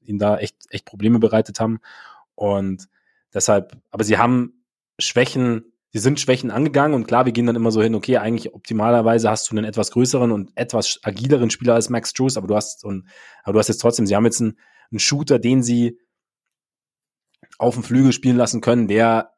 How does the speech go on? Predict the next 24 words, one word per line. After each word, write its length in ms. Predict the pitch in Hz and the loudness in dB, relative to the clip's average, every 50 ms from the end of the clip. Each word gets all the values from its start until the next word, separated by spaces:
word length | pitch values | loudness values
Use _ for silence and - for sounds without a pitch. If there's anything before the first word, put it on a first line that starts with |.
| _ - | _ -12
kein 400 | - 110 113 117 117 113 110 - | -8 -6 -4 -2 -2 -2 -4 -4
hervorragender 640 | - 104 - - 135 143 139 139 127 127 123 120 | -6 -8 -2 0 0 2 2 2 2 2 0 -2
Verteidiger 560 | - - 120 - - 117 123 127 120 117 117 117 | -2 -2 -4 -4 -2 -2 0 0 0 0 0 0
ist, 200 | 110 - - - | -2 -4 -6 -6
der 140 | 110 113 | -6 -4
aber 160 | 104 104 107 104 | -4 -4 -6 -6
das 140 | 110 - | -4 -4
schon, 200 | - - 113 113 | -2 0 0 -2
äh, 180 | 120 - - - _ _ _ _ | -2 -4 -8 -12 _ _ _ _
schon 240 | - - - 120 107 | -6 -2 -2 0 0
hinbekommt. 440 | 113 143 143 127 - - 127 117 - | 2 0 0 0 0 0 -2 0 0
Sie 80 | 117 | -2
haben 80 | 110 107 | -2 -2
mit 160 | 107 95 - | -2 -2 0
Niang 460 | 107 110 120 123 120 120 117 113 113 - _ _ _ _ _ _ _ _ | 2 4 4 4 4 4 2 -2 -4 -8 _ _ _ _ _ _ _ _
noch 240 | - 110 104 - _ _ | -8 -8 -8 -8 _ _
jemand 260 | - 110 214 208 - | -4 -4 -4 -4 -4
physischeren, 540 | - - 165 170 156 131 139 135 123 127 123 | -4 -2 0 0 2 2 4 4 4 4 2
der 120 | 117 101 | 0 0
auch 140 | 107 127 139 | 0 0 -2
von 180 | - - 117 107 | -2 -4 -8 -4
draußen 360 | 101 110 117 117 - 127 110 | -2 0 0 0 -2 -4 -4
werfen 280 | 113 117 113 - - 113 | -4 -4 -4 -6 -10 -8
kann. 340 | - 120 113 110 110 110 | -6 -4 -4 -4 -6 -8